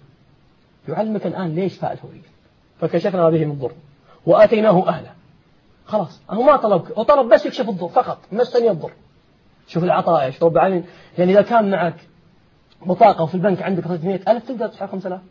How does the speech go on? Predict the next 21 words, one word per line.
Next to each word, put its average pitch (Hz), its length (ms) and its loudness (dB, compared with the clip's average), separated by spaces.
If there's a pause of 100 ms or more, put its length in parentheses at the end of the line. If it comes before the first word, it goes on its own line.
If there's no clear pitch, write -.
(200)
وباقي 226 320 2
لك 220 160 -8
بعد 190 160 -4
تبغى 208 160 -8
خمسة 214 260 -4
آلاف 196 100 -4
زيادة. 180 200 -12 (320)
إذا 202 280 2
عندك 240 420 -2
ألفين 226 300 -2
ما 254 80 -4
تقدر 233 160 -8
تسحب - 200 -10
خمسة 214 240 -10
آلاف. - 100 -12 (1040)
فقال: 226 400 2 (140)
"آتيناه 240 500 8
أهله 185 220 2
سبحانه 147 480 -6
ومثلهم 233 640 2
معهم". 165 320 -2